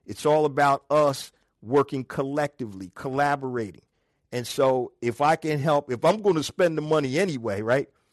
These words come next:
I'd rather spend it with somebody that I know is like me, just like every other ethnicity does. I can tell you right now, the, the example I gave you with the, the Black corner store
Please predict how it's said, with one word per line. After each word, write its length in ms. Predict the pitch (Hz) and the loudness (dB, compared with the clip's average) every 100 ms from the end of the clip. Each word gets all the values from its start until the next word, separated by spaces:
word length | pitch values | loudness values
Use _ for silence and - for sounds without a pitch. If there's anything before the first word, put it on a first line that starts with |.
| _ _ | _ _
I'd 220 | 123 120 | 0 2
rather 320 | 139 170 165 | 4 4 2
spend 380 | 147 - 180 165 | -4 0 2 2
it 80 | 147 | 0
with 140 | 143 | -4
somebody 640 | - 165 151 143 143 139 131 _ _ | -4 -4 -2 0 0 0 -4 _ _
that 120 | 123 131 | 2 2
I 120 | 139 | 2
know 260 | 139 135 | 2 4
is 100 | 123 | 2
like 300 | 123 151 147 | 2 2 2
me, 160 | 123 127 | -2 -8
just 260 | 113 135 143 | -6 -8 0
like 220 | 135 135 | 0 0
every 260 | 143 139 | -2 0
other 220 | 139 131 123 | 0 0 0
ethnicity 640 | 127 135 147 143 - 104 | -2 -2 -2 -2 -4 -10
does. 320 | 101 - - _ _ _ _ | -10 -10 -18 _ _ _ _
I 120 | - 151 | -2 -2
can 160 | 240 | -2
tell 180 | - 160 | 0 2
you 140 | 156 | 2
right 260 | 156 156 147 | 2 0 0
now, 220 | 151 139 | -4 -4
the, 260 | 123 123 90 | -2 -4 -4
the 120 | 120 | -6
example 480 | 113 117 151 165 151 | -6 -2 -2 -2 0
I 120 | 147 | 0
gave 380 | 135 147 156 156 | 0 -2 -2 -4
you 180 | 160 156 _ _ _ _ | -6 -12 _ _ _ _
with 300 | - 127 110 | -4 -2 0
the, 220 | 123 113 98 | 0 -2 -4
the 140 | 110 | -8
Black 340 | 104 143 147 - | -2 0 0 -2
corner 320 | 165 151 143 | -4 -2 -4
store 540 | - 151 147 147 147 | -4 -2 2 4 2